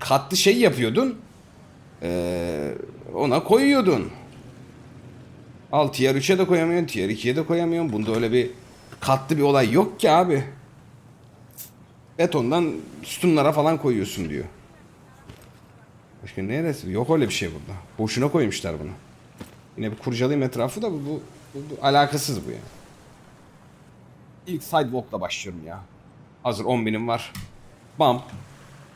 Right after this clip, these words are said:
Halledeyim. Belki biraz daha belli olur bir şeyler. Yok, belli olmuyor. Hop. Hop. Gerisi kalabilir. Sorun yok. Oğlum hala bitmedi yalnız. Şunları var ya bir dolduruyorsun.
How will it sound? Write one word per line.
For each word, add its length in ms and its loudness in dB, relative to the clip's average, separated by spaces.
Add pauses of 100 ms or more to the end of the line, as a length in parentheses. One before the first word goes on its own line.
(120)
Halledeyim. 540 0 (1700)
Belki 240 -4
biraz 280 2 (320)
daha 320 -2
belli 320 0
olur 340 2
bir 60 -4
şeyler. 320 0
Yok, 200 -2 (100)
belli 200 -4
olmuyor. 460 -10 (720)
Hop. 120 -8 (1080)
Hop. 120 -8 (1600)
Gerisi 280 -4
kalabilir. 460 -2 (760)
Sorun 160 -4
yok. 200 -4 (640)
Oğlum 200 0
hala 300 6
bitmedi 280 -4
yalnız. 280 -2
Şunları 340 -2
var 120 4
ya 120 -2
bir 120 -4
dolduruyorsun. 600 -2